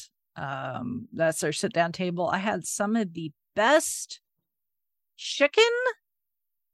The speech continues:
in my life at that French <laughs> restaurant. I don't know what they did to it,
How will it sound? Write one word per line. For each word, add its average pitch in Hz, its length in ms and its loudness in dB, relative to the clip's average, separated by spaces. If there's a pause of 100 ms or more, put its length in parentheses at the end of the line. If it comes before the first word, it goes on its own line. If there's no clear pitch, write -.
(600)
in 349 340 2
my 302 260 4
life 269 760 -4 (720)
at - 140 -4
that 226 180 0
French 233 280 0
<laughs> - 0 -
restaurant. - 420 -4 (1040)
I 262 120 8
don't 339 140 10
know 247 80 4
what 262 160 4
they 294 120 2
did 233 240 -2
to 180 80 -8
it, - 180 -12